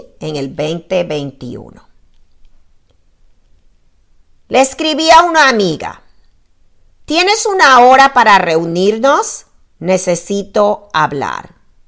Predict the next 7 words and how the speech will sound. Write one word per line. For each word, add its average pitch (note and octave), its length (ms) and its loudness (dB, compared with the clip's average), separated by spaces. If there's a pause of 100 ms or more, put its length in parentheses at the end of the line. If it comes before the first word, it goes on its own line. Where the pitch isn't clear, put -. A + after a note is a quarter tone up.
(240)
Le D3 180 -6
mandé C#3+ 360 -6
un C#3 200 -10
texto. - 560 -14 (1200)
Ella C#4+ 340 4
me C4 200 0
dijo, F3 440 -6